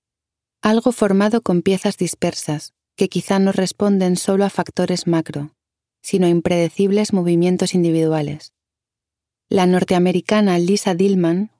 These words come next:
cuyas traducciones más recientes son las de la colombiana Pilar Quintana y la chilena Alejandra Costamagna, tomó hace dos años una decisión radical,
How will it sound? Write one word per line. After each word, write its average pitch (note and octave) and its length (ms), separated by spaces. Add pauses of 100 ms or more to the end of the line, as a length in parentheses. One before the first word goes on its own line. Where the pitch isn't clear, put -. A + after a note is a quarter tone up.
(120)
cuyas F3 280
traducciones F3+ 680
más F3+ 180
recientes F#3 760
son F#3+ 280
las E3 180
de E3 80
la D#3 120
colombiana E3 600
Pilar D#3+ 300
Quintana E3+ 560 (380)
y G3 80
la F3 160
chilena F3 580
Alejandra E3+ 560
Costamagna, E3+ 800 (520)
tomó F#3 480
hace F#3+ 240
dos G3+ 200
años G#3 460
una G#3 240
decisión G3 500
radical, D#3+ 680